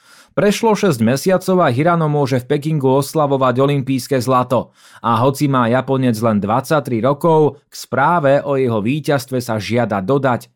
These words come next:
"Konečne." Prečo konečne? Účasťou na letnej olympiáde v Tokiu Ayumu Hirano len potvrdil svoj výnimočný talent a ukázal, že je schopný kvalifikovať sa na vrcholné podujatie aj na skateboarde.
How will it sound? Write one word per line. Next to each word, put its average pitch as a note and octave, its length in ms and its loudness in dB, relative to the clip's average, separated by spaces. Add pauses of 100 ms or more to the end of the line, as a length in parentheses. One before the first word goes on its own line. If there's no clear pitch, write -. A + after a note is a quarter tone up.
(160)
"Konečne." B2 800 0 (500)
Prečo C#3+ 400 0
konečne? D3 640 0 (400)
Účasťou G3+ 480 0
na D3+ 160 0
letnej D#3 320 0
olympiáde C#3 720 0
v - 80 -10
Tokiu E3 560 2
Ayumu C3+ 560 0
Hirano C3+ 480 0
len A#2+ 160 2
potvrdil D#3+ 640 0
svoj A#2+ 320 -2
výnimočný C#3 640 -2
talent C3+ 640 0
a G#2 160 -4
ukázal, B2+ 800 2
že A2+ 160 -2
je A#2 80 0
schopný C3+ 480 -4
kvalifikovať B2 800 -2
sa B2 80 0
na A2 160 -2
vrcholné C3 480 -2
podujatie B2+ 640 -2
aj A#2+ 160 -4
na B2 160 0
skateboarde. D3+ 720 0